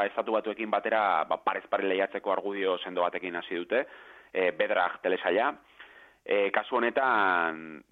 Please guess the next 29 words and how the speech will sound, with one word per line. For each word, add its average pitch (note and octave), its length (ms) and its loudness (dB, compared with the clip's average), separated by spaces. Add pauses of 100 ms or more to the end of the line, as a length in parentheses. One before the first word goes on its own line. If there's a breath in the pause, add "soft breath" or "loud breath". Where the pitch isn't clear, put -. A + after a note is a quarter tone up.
eh, E2+ 640 2
denetik A2 360 2
ikusi G#2+ 340 -2
dugu G#2 640 2
hotzetik A2 320 -2
datozen G#2+ 340 0
telesail, G#2+ 640 2
eh, G2 140 0
ekoizpen G#2+ 340 -2
hauetan, A#2 460 0 (500 loud breath)
baina F#2+ 720 4
kasu A2 240 -2
honetan G2+ 800 2 (180)
trama A2 240 2
nagusi A2 400 2
horren A2 260 2
erdigunean G#2+ 540 0
zuk G#2+ 160 -2
aipatu G#2+ 240 0
bezala A2 460 2
Energreen F#2 600 0
kokatzen G2 380 -2
da, G2+ 480 2
eh, D2 380 -6
eta E2 120 -4
Energreen, F#2+ 340 -2
bueno, E2+ 200 -4
energia F#2+ 400 0
berriztagarriak, G2 720 0